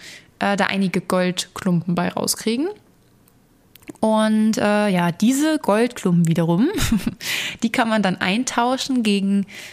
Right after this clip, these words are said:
äh, verschiedene Sachen. Entweder natürlich einmal gegen Sommermarken. Äh, bei Gary Goldzahn übrigens, das finde ich cool, dass sie den da mit aufgenommen haben. Einmal könnt ihr gegen Marken eintauschen, da kriegt ihr für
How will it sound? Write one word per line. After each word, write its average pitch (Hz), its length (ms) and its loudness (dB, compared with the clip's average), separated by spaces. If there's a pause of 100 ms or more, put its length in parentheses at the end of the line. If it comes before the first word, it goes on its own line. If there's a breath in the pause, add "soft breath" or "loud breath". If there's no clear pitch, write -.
(180 loud breath)
äh, 185 340 2
verschiedene 185 440 0
Sachen. 208 380 0 (280)
Entweder 196 320 2
natürlich 180 420 -2
einmal 175 240 2
gegen 170 400 0 (260)
Sommermarken. 240 1040 0 (600 loud breath)
Äh, 208 340 2
bei 185 180 0 (160)
Gary 190 240 0
Goldzahn 202 400 -2
übrigens, 254 260 -2
das 214 120 -2
finde 190 180 -4
ich - 100 -12
cool, 208 80 -2
dass 208 120 -4
sie 214 80 -6
den 208 160 -2
da 208 200 -2
mit 208 240 -4
aufgenommen 214 420 -4
haben. 220 220 -4 (480 loud breath)
Einmal 196 160 -2
könnt 202 180 -2
ihr 185 60 0
gegen 175 360 0
Marken 190 300 0
eintauschen, 240 440 -4
da 190 100 -2
kriegt - 340 -8 (100)
ihr 180 400 0 (200)
für 175 560 0